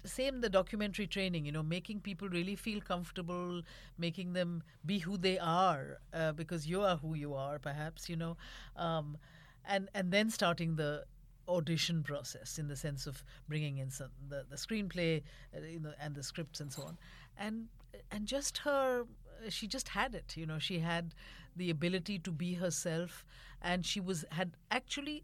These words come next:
again, lived a very strong part of that life of Meena, of somebody who lived between worlds, who looks very different from the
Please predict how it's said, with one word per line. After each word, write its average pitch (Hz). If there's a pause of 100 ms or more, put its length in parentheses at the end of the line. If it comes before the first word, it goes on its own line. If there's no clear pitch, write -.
again, 180 (240)
lived 185 (480)
a 185
very 226
strong 247
part 170
of 156
that 147
life 143
of 147
Meena, 135 (300)
of 175
somebody 175 (200)
who 180
lived 175
between 156
worlds, 170 (280)
who 175
looks 185 (240)
very 170
different 170
from 156
the 147